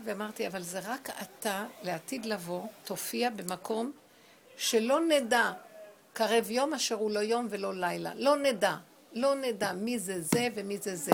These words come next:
ומה זה זה ומה זה זה, ולמה זה ככה ולמה זה לא ככה. לא נדע כלום. המוח שלנו כל הזמן אומר, "זה יהודי, זה גוי, זה עושה ככה, זה לא ככה, זה-",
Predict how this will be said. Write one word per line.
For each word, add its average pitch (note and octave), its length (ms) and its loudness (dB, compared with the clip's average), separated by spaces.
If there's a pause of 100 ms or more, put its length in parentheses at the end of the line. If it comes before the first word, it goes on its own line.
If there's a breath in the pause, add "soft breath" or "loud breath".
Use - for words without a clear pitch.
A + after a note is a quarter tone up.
ומה G#3 260 2
זה F#3 200 -2
זה C4 240 4
ומה G3 240 -4
זה F3+ 180 -8
זה, F3+ 140 -6
ולמה A3 320 -2
זה F#3 140 -8
ככה C4 320 2
ולמה F#3+ 280 -6
זה F3 120 -8
לא F3+ 120 -8
ככה. - 220 -12
לא A#3+ 180 -2
נדע A#3 220 -4
כלום. G3 200 -8
המוח A3+ 200 -2
שלנו A3 220 -6
כל A3+ 140 -2
הזמן G3+ 200 -4
אומר, F3+ 200 -6 (300 loud breath)
"זה G#3 160 4
יהודי, G#3+ 440 0
זה F#3 200 -6
גוי, E3 280 -6
זה F3+ 120 -4
עושה A3 220 0
ככה, A3 280 -2
זה F#3 100 -6
לא G3 160 -6
ככה, G3 220 -10
זה-", G#3+ 80 -6